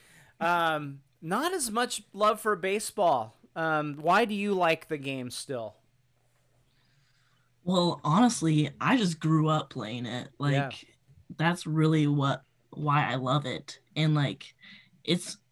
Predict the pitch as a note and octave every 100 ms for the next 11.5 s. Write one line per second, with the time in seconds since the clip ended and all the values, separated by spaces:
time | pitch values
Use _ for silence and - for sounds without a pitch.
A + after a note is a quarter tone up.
0 | _ D#3 G#3+ B3 G#3 G3 G3 E3+ D3+ D3
1 | D#3+ F#3+ G3+ F#3+ D#3+ - D#3 D3+ D#3+ F3
2 | - D3 D#3+ E3+ D#3 D3 B2+ A2+ - -
3 | C3+ D3 E3+ F3 F#3 G3 G3 F#3+ G3 G#3
4 | A3+ - - - _ D#3 D#3+ D3 C3+ -
5 | - _ - - E3+ D#3 D#3 C3+ - -
6 | _ _ _ _ _ E3+ E3 C#3+ D#3 -
7 | C#3+ C#3+ E3 - D#3+ D#3 D3 D3+ D3 C#3
8 | C#3 C#3+ C#3+ C#3+ C#3 C3+ A2+ A2+ - -
9 | _ - - - _ - _ - E3+ D#3
10 | D3+ D#3 D3 C#3+ - _ _ _ - _
11 | - F3+ D#3+ - -